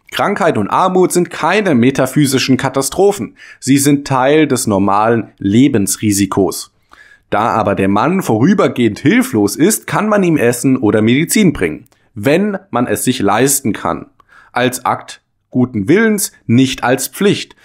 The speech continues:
Und man kann unter den Nachbarn sammeln, um ihm zu helfen. Doch das bedeutet nicht, dass man ihn vor nun, äh, an,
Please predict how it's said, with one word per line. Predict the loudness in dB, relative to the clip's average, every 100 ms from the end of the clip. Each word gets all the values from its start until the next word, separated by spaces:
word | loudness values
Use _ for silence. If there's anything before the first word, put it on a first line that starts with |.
| -20 -20 _ _
Und | -6 -6 -2
man | -4
kann | -2 -2 0 0
unter | -2 0 0
den | 0
Nachbarn | 0 -2 -2 -2 -2 -4 -2
sammeln, | -2 0 0 0 0
um | 0
ihm | 0 0
zu | 0
helfen. | 0 0 -2 -8 -20 _ _ _ -6
Doch | -2
das | 0 0
bedeutet | 0 0 2 0
nicht, | 2 2 2 -4 -18 -20 -18
dass | -2 0 2
man | 0
ihn | 0 2 2 0 -4
vor | -8 -2 2
nun, | 2 4 2 0 -6 _ _ _
äh, | -2 2 2 0
an, | 0 0 -2